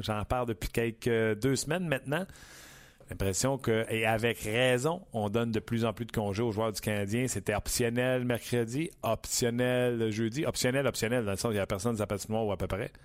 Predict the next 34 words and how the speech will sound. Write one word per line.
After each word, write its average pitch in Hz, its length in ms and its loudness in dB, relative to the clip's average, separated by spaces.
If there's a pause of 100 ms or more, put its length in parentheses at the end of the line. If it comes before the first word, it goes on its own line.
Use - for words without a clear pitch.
(400)
Et - 40 -4
aujourd'hui 104 380 0
également, 104 440 0
congé 104 360 0
complet 107 320 -2
du 107 100 -6
côté 107 240 0
du 95 120 -6
Canadien. 101 280 0
Donc, 101 200 -2
trois 113 340 2
jours. 131 240 -2 (340)
Le 107 60 -4
Canadien 113 380 0
qui - 80 -4
se - 100 0
claque 123 460 -2 (540)
un 104 120 2
quatre - 260 -2
en 117 160 0
six - 540 0 (580)
des 110 140 2
deux 117 160 2
bords, 113 280 4
si - 80 -12
vous 92 60 -8
voulez. 87 240 -6 (420)
On 110 80 -2
a 107 60 2
joué 117 140 2
samedi, 127 720 0
lundi, 117 640 2
mercredi, 110 420 0
jeudi. 107 440 -2